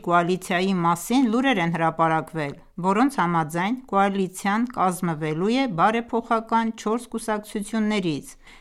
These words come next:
և Էթեդալ ու Թոսեն կուսակցության կոալիցիայից։ Նեդայե Իրանյան, որն է Իրանցիների կանչ կուսակցության խոսնակ Սաիդ Նուր Մոհամմադին, անդրադառնալով Թեհրանում Ալի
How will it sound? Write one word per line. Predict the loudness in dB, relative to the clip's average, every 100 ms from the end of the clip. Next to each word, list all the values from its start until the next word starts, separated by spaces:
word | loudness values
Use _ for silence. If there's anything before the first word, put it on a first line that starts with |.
| -8
և | 2 2 2 -2
Էթեդալ | -4 -2 -2 -4 0 2 4 2
ու | 0 -2
Թոսեն | -4 -4 -4 -4 -4 -2 -2 -4
կուսակցության | -8 -6 -2 -2 -4 -10 -6 -4 -2
կոալիցիայից։ | -2 -2 0 -2 -4 -4 -4 -4 -8 -12 -20 -20 -20 -20 -6
Նեդայե | 0 0 4 4 4 2 2 0
Իրանյան, | 0 0 0 0 0 0 0 0 -4 -12 -20 -20 -6
որն | 0 2 4
է | 2 0
Իրանցիների | 0 2 2 0 0 2 0 -2
կանչ | -2 -2 0 -4 -8
կուսակցության | -8 -2 -2 -2 -6 -4 0 0
խոսնակ | 0 -2 -2 -4 -4 -4 -8
Սաիդ | -6 0 2 2 -2 0
Նուր | 0 0
Մոհամմադին, | 0 2 2 2 0 -2 -4 -4 -8 -16 -14 0
անդրադառնալով | 2 4 4 4 4 4 4 0
Թեհրանում | 0 -2 0 0 0 0 -2 0
Ալի | 2 4 2